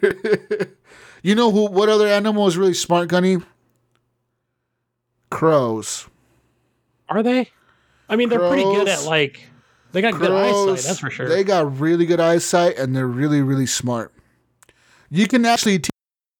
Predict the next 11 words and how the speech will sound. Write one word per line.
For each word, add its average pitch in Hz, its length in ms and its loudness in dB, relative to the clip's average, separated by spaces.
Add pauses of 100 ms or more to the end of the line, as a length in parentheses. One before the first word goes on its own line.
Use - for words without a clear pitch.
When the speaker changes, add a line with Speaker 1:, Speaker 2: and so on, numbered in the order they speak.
(480)
Speaker 1:
teach 220 200 0
a 165 60 2
crow 175 520 0
how 143 160 0
to 143 100 2
do 147 240 0
something, 139 380 -2
and 123 160 -2
it'll 135 180 -2
do 139 280 0
it 139 180 -2